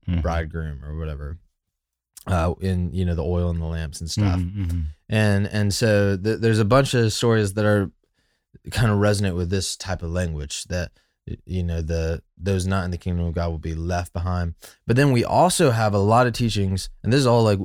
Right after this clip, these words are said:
Speaker 2: just within Luke, you know, not
Speaker 1: Mm-hmm.
Speaker 2: even just the other gospels, but just within Luke. We also have, you know, these teachings where Jesus, uh, talks about the coming of the kingdom as, like, a kingdom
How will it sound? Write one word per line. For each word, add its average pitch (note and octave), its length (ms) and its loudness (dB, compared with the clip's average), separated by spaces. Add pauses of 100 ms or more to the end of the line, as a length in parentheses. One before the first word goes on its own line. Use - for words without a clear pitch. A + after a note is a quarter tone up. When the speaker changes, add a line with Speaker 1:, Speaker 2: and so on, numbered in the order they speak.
Speaker 2:
just A#2+ 300 0
within G2 300 0
Luke, F#2+ 340 2 (140)
you G2+ 120 0
know, G#2 140 6
not G2 80 6
Speaker 1:
Mm-hmm. G#2 100 6
Speaker 2:
even G2 120 2
just F#2 240 -4
the F#2 80 0
other F2+ 240 0
gospels, F2+ 440 -2
but F2+ 180 0
just F#2+ 180 -2
within F#2 240 2
Luke. F#2+ 180 2 (500)
We A2 140 4
also C3 520 4
have, F#2 500 0 (360)
you G#2 140 4
know, F#2+ 160 6
these F2+ 260 2
teachings F2+ 680 -2 (300)
where F#2+ 500 2 (340)
Jesus, G2+ 680 0 (600)
uh, F2 360 0 (120)
talks G#2+ 280 0
about G2 240 0
the - 60 -12
coming G#2+ 380 -2
of F#2+ 60 -2
the F2+ 80 -4
kingdom G2 480 -4
as, F2+ 180 -4
like, G2 200 -6
a F#2+ 80 -10
kingdom G#2+ 440 -2